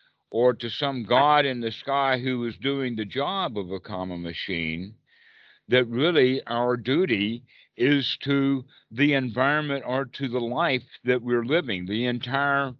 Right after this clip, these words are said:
Dhamma, the entire, um, way that we live, all of the people that we're involved with and everything like this. I'm, uh, reluctant to use the word world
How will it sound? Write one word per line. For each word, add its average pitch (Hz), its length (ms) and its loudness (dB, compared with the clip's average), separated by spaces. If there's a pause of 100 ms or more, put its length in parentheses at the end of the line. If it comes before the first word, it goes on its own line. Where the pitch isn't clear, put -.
(120)
Dhamma, 123 460 0
the 98 160 -6
entire, 127 640 -4 (460)
um, 113 760 0 (1800)
way 143 320 6
that 131 200 -2
we 131 140 0
live, 139 360 0
all 135 360 2
of 143 80 -6
the 139 80 -4
people 131 400 -4
that 123 180 -2
we're 123 240 0
involved 113 460 0
with 117 280 -2
and 113 120 0
everything 113 540 0
like 98 240 -4
this. 127 260 0 (400)
I'm, 120 360 0 (200)
uh, 110 400 0
reluctant 117 600 -4
to 113 80 -8
use 120 320 -4
the 113 100 -2
word 107 320 -2
world 107 560 -2